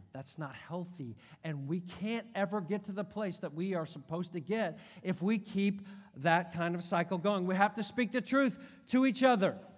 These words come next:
And so, Jesus will not allow us, if we obey him, to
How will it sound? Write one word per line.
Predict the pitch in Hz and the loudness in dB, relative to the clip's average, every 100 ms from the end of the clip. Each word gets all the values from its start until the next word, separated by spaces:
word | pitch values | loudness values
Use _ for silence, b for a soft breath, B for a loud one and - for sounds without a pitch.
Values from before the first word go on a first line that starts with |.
| - _ _ _ _ _ _ _ b b b | -20 _ _ _ _ _ _ _ b b b
And | 190 202 | -2 2
so, | 240 220 180 B B B B _ _ _ - | 4 2 0 B B B B _ _ _ -14
Jesus | 123 196 294 294 294 - | -4 2 2 2 0 0
will | 208 254 | 2 2
not | 247 262 302 | 4 4 6
allow | 285 196 160 | 8 6 6
us, | 180 - - - - | 2 -4 -14 -14 -12
if | 151 | -2
we | 175 196 | 2 2
obey | 185 233 240 | 4 4 4
him, | 196 127 170 - - - _ _ _ _ _ _ _ _ _ _ _ _ _ _ _ _ _ _ | 2 -2 -6 -10 -20 -20 _ _ _ _ _ _ _ _ _ _ _ _ _ _ _ _ _ _
to | - 202 190 | 0 0 0